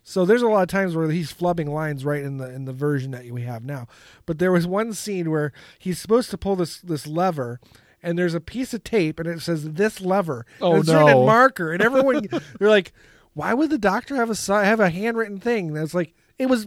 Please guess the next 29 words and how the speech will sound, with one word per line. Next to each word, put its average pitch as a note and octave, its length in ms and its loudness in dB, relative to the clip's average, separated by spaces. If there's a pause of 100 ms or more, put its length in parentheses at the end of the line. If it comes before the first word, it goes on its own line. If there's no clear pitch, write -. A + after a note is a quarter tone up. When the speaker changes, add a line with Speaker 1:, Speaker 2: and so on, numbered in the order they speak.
(120)
Speaker 1:
obviously C4 480 2
put C4 240 -4
there G3+ 140 2
for C3 180 0
the, B2+ 100 2
Speaker 2:
Yeah. B2+ 300 -2
Speaker 1:
for, G3+ 340 2 (180)
so G#3 180 6
he A#3+ 200 2
knew C#4 220 2
which A3+ 280 2
lever G3+ 280 4
to G#3 80 -2
pull. G3+ 440 0 (140)
<laughs> - 140 -14
Speaker 2:
That's E3 200 0
hilarious. B2+ 800 -4 (540)
Speaker 1:
But G#3 100 2
everyone B3 300 4
wanted A3 120 0
to G#3+ 40 0
make G#3+ 220 2
it, G3 100 -2
like, F#3 240 0 (220)
part G3 280 -2
of G3 80 2
the F3 100 0
show. D3 460 -4 (600)
No, C3+ 640 -6